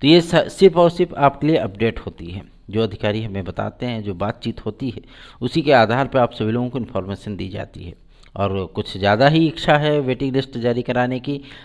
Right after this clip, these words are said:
तो हमने तो सेकंड वेटिंग लिस्ट चार विषयों की जारी करा दी थी, जबकि किसी ने कुछ नहीं बताया था, है ना। तो उस समय की, का जुनून, उस समय की जो तन्मयता थी वो कुछ और ही थी,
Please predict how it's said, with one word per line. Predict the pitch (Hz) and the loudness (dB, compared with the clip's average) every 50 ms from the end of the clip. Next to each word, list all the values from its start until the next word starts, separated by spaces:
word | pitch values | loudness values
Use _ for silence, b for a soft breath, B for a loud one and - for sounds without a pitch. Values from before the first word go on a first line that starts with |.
| B - | B -6
तो | - | -2
हमने | 110 123 117 117 127 127 | -2 0 0 0 0 2
तो | 131 135 131 127 127 117 - - | 2 2 4 4 2 0 -2 -6
सेकंड | - - - 117 110 131 127 | -12 -10 -6 -2 0 0 2
वेटिंग | 117 120 113 127 135 123 | 2 0 0 0 -2 0
लिस्ट | 120 123 - - - | 0 -2 -2 -4 -2
चार | - 131 123 123 | 0 2 2 2
विषयों | 120 123 - - 127 123 | 0 -2 -4 -4 -4 -4
की | 120 127 | -4 -2
जारी | 110 117 113 117 123 | 0 0 0 0 0
करा | - 120 120 117 117 | 0 0 0 0 0
दी | 113 123 120 | 0 -2 -4
थी, | 120 127 117 | -4 -4 -4
जबकि | 110 110 - - - 127 | -4 -4 -4 -4 -6 -6
किसी | 110 113 107 - 120 | -6 -6 -4 -4 -4
ने | 117 117 | -4 -4
कुछ | 113 - 107 - | -6 -8 -8 -6
नहीं | 120 117 117 | -6 -6 -6
बताया | 110 117 - 117 113 110 | -6 -6 -6 -6 -6 -8
था, | - - - - - _ _ _ _ _ _ _ - | -8 -10 -16 -18 -20 _ _ _ _ _ _ _ -6
है | 269 | -2
ना। | 285 127 101 B B B B B B B B - | -2 -2 -4 B B B B B B B B -4
तो | 180 | 0
उस | - 202 185 175 - | 4 4 4 4 4
समय | 208 185 202 220 226 | 4 6 6 6 6
की, | 214 220 220 226 226 220 | 4 2 2 2 2 2
का | 196 - - - 160 160 156 | 0 -2 0 4 6 6 6
जुनून, | 123 120 131 131 147 170 185 185 | 4 2 0 0 0 0 -2 -2
उस | - 175 147 - | -4 -6 -6 -4
समय | - 147 156 160 | -4 -4 -4 -4
की | 151 165 | -4 -4
जो | 156 151 156 | -2 -2 -2
तन्मयता | 156 156 135 113 117 117 117 - 131 139 | 0 0 0 0 0 -2 0 0 0 -2
थी | 139 - - | 0 0 -2
वो | 165 156 | -2 -2
कुछ | 151 - 156 - - | -2 -6 -6 -4 -2
और | - 117 113 110 107 | 0 2 2 2 0
ही | 110 110 120 | 0 -2 -2
थी, | - - - 87 82 | -4 -4 -10 -12 -14